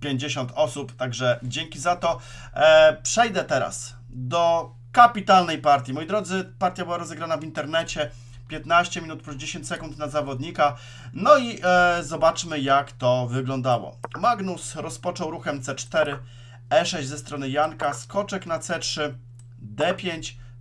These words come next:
D cztery, skoczek na F sześć. No i tutaj Magnus po prostu wybił.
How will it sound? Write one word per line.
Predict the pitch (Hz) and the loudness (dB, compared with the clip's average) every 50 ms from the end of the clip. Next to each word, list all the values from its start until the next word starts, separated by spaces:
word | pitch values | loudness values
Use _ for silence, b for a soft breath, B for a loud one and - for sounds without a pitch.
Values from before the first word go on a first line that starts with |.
| B - | B -18
D | - - 113 139 165 185 | -14 -8 -2 0 0 0
cztery, | - - - - 185 180 175 165 165 - - - - - - - - - - - - - - - - - - - - - - - | 0 -2 -2 0 0 0 0 -2 -6 -8 -12 -18 -20 -20 -20 -18 -18 -18 -18 -20 -20 -20 -20 -20 -20 -20 -18 -16 -14 -14 -12 -12
skoczek | - - - - - - 190 190 175 160 - | -12 -12 -12 -8 -2 -2 -2 -2 -2 -6 -4
na | 139 143 135 127 | -2 -2 -2 -2
F | 127 120 - | -2 -4 -4
sześć. | - - 151 147 143 123 - - B B B B B B B | -2 0 0 0 0 -2 -8 -12 B B B B B B B
No | - - | -10 -8
i | 214 | -8
tutaj | - 180 - 170 156 151 147 | -6 0 4 6 6 6 4
Magnus | 143 143 143 139 131 139 135 127 - | 4 2 2 2 2 -2 -6 -6 -8
po | - 131 | -10 -10
prostu | - 135 131 127 - 123 | -6 -6 -8 -6 -6 -6
wybił. | 113 131 131 127 131 135 131 | -6 -6 -4 -4 -6 -8 -8